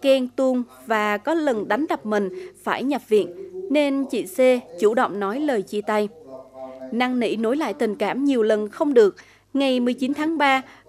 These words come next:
Vương dùng tài khoản Zalo gửi một số clip nóng và tin nhắn đe dọa, yêu cầu chị C phải quay lại với mình. Tuy nhiên, chị C vẫn không đồng ý. Tối cùng ngày, Vương tiếp tục tạo một tài khoản Facebook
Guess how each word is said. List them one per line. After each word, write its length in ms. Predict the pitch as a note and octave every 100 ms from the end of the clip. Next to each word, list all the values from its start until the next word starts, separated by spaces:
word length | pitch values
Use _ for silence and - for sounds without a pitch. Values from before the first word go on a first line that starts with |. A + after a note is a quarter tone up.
| -
Vương 220 | D4+ C4+
dùng 220 | A#3+ G#3
tài 200 | G3 G#3
khoản 260 | G3 G#3+ A#3+
Zalo 440 | C4+ C4 B3 A#3+
gửi 280 | G#3+ G#3+ D#3+
một 260 | B3+ B3+ G#3+
số 300 | - A3 C#4
clip 400 | - G#3 C4+ C#4+
nóng 260 | A#3 B3+ G#4+ - - - -
và 300 | B3 A#3 A3+
tin 280 | - C4+
nhắn 280 | C4 A#3 D#4+ A#4 B3+
đe 140 | B3
dọa, 360 | A#3+ A3 F#3+ - _ _ -
yêu 200 | C#4+ C4
cầu 220 | B3+ G#3+ F#3
chị 220 | G#3+ F3
C 120 | - A#3+ A#3+ -
phải 200 | G#3+ A#3
quay 240 | A#3 C#4 B3
lại 300 | A#3 G3 D3 - - -
với 180 | G#3+
mình. 260 | C#4+ C#4 F#3 - - - _ _ - - -
Tuy 140 | D#4 D#4
nhiên, 320 | D4+ D4 C#4+
chị 180 | A#3+ G3+
C 340 | - B3+ A#3+
vẫn 180 | G3+ A#3+
không 260 | - A#3
đồng 200 | G#3 F3
ý. 240 | F3+ G#3+ E4 - - - _ _ -
Tối 240 | B3 F4 -
cùng 220 | C4 A3+
ngày, 200 | A3 G3+ _ -
Vương 320 | C#4+ D4+ D4
tiếp 160 | C#4+ F#4 -
tục 200 | B3 -
tạo 180 | C#4+
một 260 | A3 A3 G#3+
tài 180 | A#3+ G3+
khoản 300 | - G3+ B3+ -
Facebook 260 | C#4 C#4